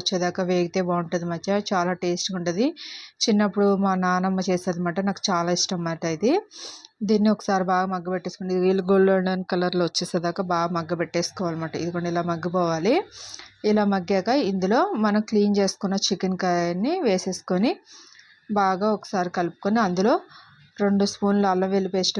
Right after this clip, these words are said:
వేసుకోండి. వేసుకొని ఆ అల్లం వెల్లుల్లి పేస్ట్ అంతా పట్టేలాగా ఒకసారి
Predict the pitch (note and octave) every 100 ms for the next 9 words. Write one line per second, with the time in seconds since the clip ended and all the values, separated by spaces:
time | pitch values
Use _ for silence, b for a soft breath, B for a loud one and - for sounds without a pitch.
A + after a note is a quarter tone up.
0 | F#3 F3+ - F3 D#3+ D#3+ - G3+ G3 F#3+
1 | A3 G3 C4 - G3+ F#3+ F#3 G3 G3 F#3+
2 | F#3+ - F#3 F3+ F#3+ F3 - F3+ F3+ B3
3 | G3+ - F3+